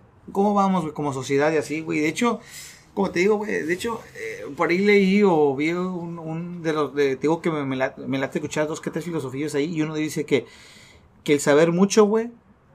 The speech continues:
te lleva a un grado de, de, de tristeza, güey. Porque sabes tanto, güey,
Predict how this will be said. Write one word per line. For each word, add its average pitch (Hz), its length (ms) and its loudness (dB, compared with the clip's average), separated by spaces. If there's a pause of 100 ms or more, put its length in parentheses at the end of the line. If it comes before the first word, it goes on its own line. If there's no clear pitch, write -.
(520)
te 147 100 -2
lleva 143 120 2
a 151 40 0
un 151 60 -4
grado 151 240 2
de, 156 100 -4
de, 131 440 -2
de 127 140 -2
tristeza, 123 520 -8
güey. 101 160 -12 (800)
Porque - 220 -10
sabes 123 340 -6
tanto, 160 380 -2
güey, 196 240 -6